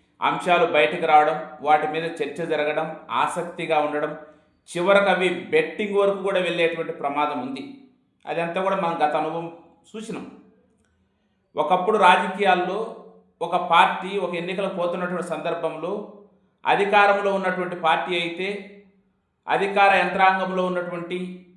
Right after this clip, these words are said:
ఇంటెలిజెన్స్ను ఉపయోగించుకొని ఎలా ఎన్నికలు జరుగుతుండాయి అనేటువంటి ఒక అంశం మీద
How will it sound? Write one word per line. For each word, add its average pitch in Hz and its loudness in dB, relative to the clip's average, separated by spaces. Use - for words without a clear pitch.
ఇంటెలిజెన్స్ను 190 -6
ఉపయోగించుకొని 170 -6
ఎలా 160 8
ఎన్నికలు 175 -2
జరుగుతుండాయి 165 0
అనేటువంటి 160 -2
ఒక 143 -4
అంశం 170 -6
మీద 170 -4